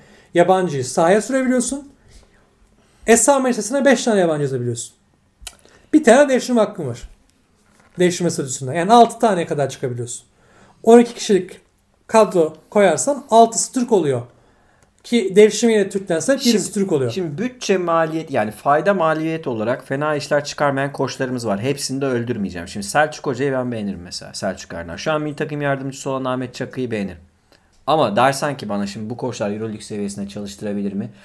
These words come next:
Speaker 2: Abi o kadar emin değilim. Yani kendi
Speaker 1: Hı.
Speaker 2: takımımızla Euroleague'e katılmadım. Mesela Darüşşafaka dönemi gibi. Kendi takımımızla Euroleague'e katılmadığımız sürece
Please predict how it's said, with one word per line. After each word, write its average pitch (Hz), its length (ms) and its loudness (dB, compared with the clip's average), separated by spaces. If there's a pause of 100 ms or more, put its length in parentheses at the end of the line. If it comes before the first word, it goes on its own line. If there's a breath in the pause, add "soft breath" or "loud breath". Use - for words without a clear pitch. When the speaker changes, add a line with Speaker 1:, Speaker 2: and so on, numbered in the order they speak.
(200 soft breath)
Speaker 2:
Abi 147 180 -2
o 160 60 -4
kadar 151 220 -2
emin 135 260 -4
değilim. 87 200 -8 (460)
Yani 95 220 -6
kendi 160 260 2
Speaker 1:
Hı. 202 40 2
Speaker 2:
takımımızla 160 480 -2
Euroleague'e 143 360 -2
katılmadım. 139 560 -4
Mesela 104 280 -2
Darüşşafaka 110 560 0
dönemi 92 320 -8
gibi. 92 260 -12 (540 soft breath)
Kendi 156 240 -2
takımımızla 170 460 -6
Euroleague'e 143 300 -2
katılmadığımız 135 580 -6
sürece 104 540 -4